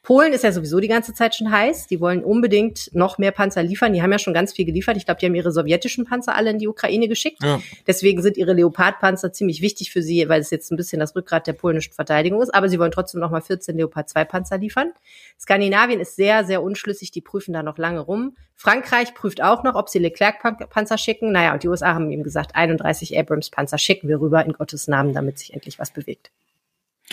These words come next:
Speaker 2: Die Frage, ähm, ist ja, oder die ich mir gestellt habe, meine Güte,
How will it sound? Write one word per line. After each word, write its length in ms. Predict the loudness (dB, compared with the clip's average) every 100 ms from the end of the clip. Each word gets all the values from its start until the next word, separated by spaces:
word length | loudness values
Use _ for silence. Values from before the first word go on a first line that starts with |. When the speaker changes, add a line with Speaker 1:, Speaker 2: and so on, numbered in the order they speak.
| -14 -10
Speaker 2:
Die 80 | -4
Frage, 560 | 4 4 6 4 2 -4 -14 -8
ähm, 360 | -4 -2 -4 -8 -10
ist 160 | -8 0
ja, 320 | 2 2 0 -8 _ _ _
oder 200 | -8 -6 -8
die 140 | -10
ich 100 | -6
mir 160 | -4 -4
gestellt 380 | -4 -2 -2 0
habe, 420 | 0 0 0 -4 -8 -20 -20 -20 -20 -20 _ _ -2
meine 480 | 2 6 6 4
Güte, 400 | 2 0 0 -4